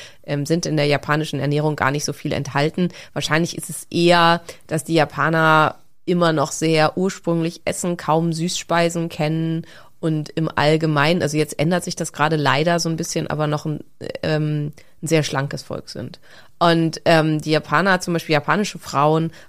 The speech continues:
haben signifikant weniger klimakterische Beschwerden, aber auch signifikant weniger Brustkrebs. Und, ähm,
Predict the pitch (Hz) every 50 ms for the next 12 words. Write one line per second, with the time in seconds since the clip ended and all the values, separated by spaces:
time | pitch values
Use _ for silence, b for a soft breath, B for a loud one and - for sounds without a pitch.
0 | B - 147 156 156 156 170 175 190 - 202 180 180 - 165 - 156 151 156 156
1 | 160 139 147 156 160 156 151 147 147 147 143 147 - - - - 165 156 151 143
2 | - - 156 151 156 156 - 156 147 151 - - - 135 131 143 156 165 160 -
3 | - - 147 151 151 151 - - 139 143 151 - - - 147 - 147 143 - -
4 | - - 143 139 143 - 135 139 143 143 135 135 - 127 120 127 - - - -
5 | - - - - - - - - B B B B B B B B B B - 156
6 | 151 143 139 139 139 139 139 139 - - 139 143 139 139 139